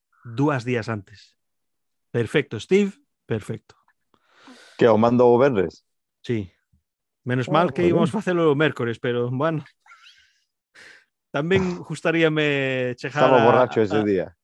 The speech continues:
Speaker 1: mira, tamén gustaríame chegar a un día que Steve non pudo mandar o este e podo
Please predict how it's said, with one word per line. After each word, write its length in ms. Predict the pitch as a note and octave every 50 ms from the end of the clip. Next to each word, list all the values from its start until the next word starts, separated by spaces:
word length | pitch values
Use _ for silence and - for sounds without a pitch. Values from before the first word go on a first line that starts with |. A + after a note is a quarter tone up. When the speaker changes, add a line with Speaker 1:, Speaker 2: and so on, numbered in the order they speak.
| _ _ _ _ -
Speaker 1:
mira, 320 | D3 C3 C3+ B2+ B2 A2+ A2
tamén 400 | G#2+ - B2 B2 C3+ D#3 D#3 D3+ C#3+
gustaríame 560 | C3 D3+ C3+ - - C3 C#3 C#3 C3 C3 A#2+ -
chegar 320 | - A#2+ A#2+ C3+ C3+ C3
a 80 | B2+ B2+
un 160 | B2 B2+ A#2+
día 240 | B2+ B2+ B2 A#2 -
que 400 | C3 B2+ A#2 A#2 A2+ B2 B2 A#2+
Steve 240 | - - C3 B2+ B2 C3
non 160 | B2+ B2 A#2+
pudo 420 | - C3 B2 A2+ B2 A#2 A2+ A2 A2 A#2
mandar 320 | A#2 A#2 A#2+ A#2+ A#2+ A#2+ A#2+
o 140 | A#2+ A#2+ C3
este 300 | C3+ - - D#3 D#3 D3
e 20 |
podo 240 | C#3 - C3 A#2+